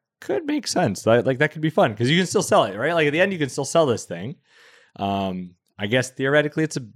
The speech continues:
it's a business, so there's expenses against it. So that's, that's okay.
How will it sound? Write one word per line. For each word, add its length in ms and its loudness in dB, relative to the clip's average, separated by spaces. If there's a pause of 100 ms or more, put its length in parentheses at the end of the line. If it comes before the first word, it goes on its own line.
(200)
it's 160 -8
a 20 -8
business, 380 0
so 120 -6
there's 180 -4
expenses 440 -6
against 380 -6
it. 180 -4
So 160 -4
that's, 240 -2
that's 240 -6
okay. 340 -6